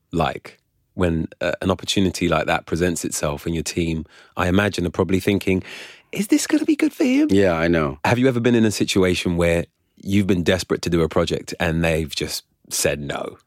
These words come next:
Speaker 2: Yeah, there, there have been times where they go like, "Are you sure you want to?" And I go, "No, I, I think I know how to do this.
Speaker 1: Hmm.
Speaker 2: I can do this." Well, it, it was interesting, that one. I mean, I, I think everybody wanted me to do it because it, it really was a great role, and,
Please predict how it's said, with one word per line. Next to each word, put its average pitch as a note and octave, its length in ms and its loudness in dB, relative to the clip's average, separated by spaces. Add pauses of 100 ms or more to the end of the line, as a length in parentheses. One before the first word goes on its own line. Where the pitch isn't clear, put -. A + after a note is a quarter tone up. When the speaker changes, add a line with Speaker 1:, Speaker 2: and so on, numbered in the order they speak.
(380)
Speaker 2:
Yeah, C3+ 220 4
there, D#3 180 4
there F3 180 4
have D#3+ 160 2
been G#2+ 140 4
times D#2+ 340 0
where F2 120 0
they E2+ 80 2
go F2 80 2
like, E2 160 0
"Are F2+ 40 0
you F#2 120 2
sure C#3+ 300 2
you C#3 120 4
want A#2 200 2
to?" A2 60 0
And G2 80 0
I G2+ 40 2
go, F#2+ 100 4
"No, G2 220 4
I, F#2 260 2
I G2 80 2
think F#2+ 240 -2
I G2+ 100 2
know G2+ 120 2
how F#2 100 2
to D#2 80 0
do C#2 200 -4
this. - 280 -12 (120)
Speaker 1:
Hmm. F#2 220 0
Speaker 2:
I F2+ 120 0
can D#2+ 120 0
do C#2+ 140 -2
this." G#1 240 -8 (380)
Well, A2 200 4
it, A#2+ 160 2
it A#2+ 60 -2
was B2 140 4
interesting, A#2 400 2
that G#2 240 2
one. E2 320 2
I F#2+ 60 0
mean, G2+ 160 4
I, G2 320 0
I G#2+ 40 2
think G2 160 0
everybody D#2+ 260 2
wanted D#2 260 2
me D2+ 80 2
to D2 100 0
do D#2 160 2
it C2+ 80 -6
because D#2 240 -4
it, D#2 60 -2
it F2+ 260 -2
really F2+ 220 2
was D2 260 0
a D2+ 60 -6
great D2 260 0
role, C#2+ 340 0
and, C2+ 300 -8